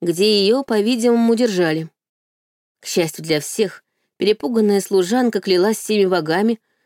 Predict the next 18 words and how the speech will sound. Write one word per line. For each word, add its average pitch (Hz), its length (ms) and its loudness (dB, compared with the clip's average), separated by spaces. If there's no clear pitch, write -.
что - 240 -2
царевна 220 560 2
в 190 40 0
этих 220 260 -2
покоях 220 480 0
только 220 280 -2
спала, 185 480 -2
а 175 120 -6
хозяин 175 520 2
её 175 260 2
и 196 80 2
пальцем 196 380 -2
не 170 100 2
тронул. 156 380 -2
Нашли 233 380 2
Арнику 277 440 0
спустя 247 440 -4
полчаса 226 720 -4